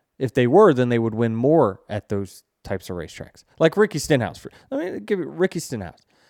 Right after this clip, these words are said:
I, his Daytona five hundred is not luck because he, he's won multiple sp-, super speedway races, and he's always up front when it comes down to it. So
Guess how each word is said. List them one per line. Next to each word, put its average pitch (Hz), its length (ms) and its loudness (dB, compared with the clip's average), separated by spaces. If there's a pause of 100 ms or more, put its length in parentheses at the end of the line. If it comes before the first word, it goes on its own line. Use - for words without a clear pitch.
(320)
I, 139 140 -4 (540)
his 214 300 2
Daytona 156 400 0
five 120 160 2
hundred 120 180 -2
is 104 100 -10
not 117 220 -2
luck 135 420 0
because 120 420 -4 (320)
he, 214 340 -4 (460)
he's 123 200 -6
won 127 320 2
multiple 127 680 2
sp-, - 380 -8
super 117 320 -4
speedway 107 320 -2
races, 101 580 -2 (240)
and 131 100 -4
he's 123 140 0
always 143 480 6
up - 160 -4
front 160 320 2 (840)
when 131 140 0
it 127 80 0
comes 131 240 -2
down 110 240 0
to 214 220 0
it. - 140 -8 (180)
So 147 400 4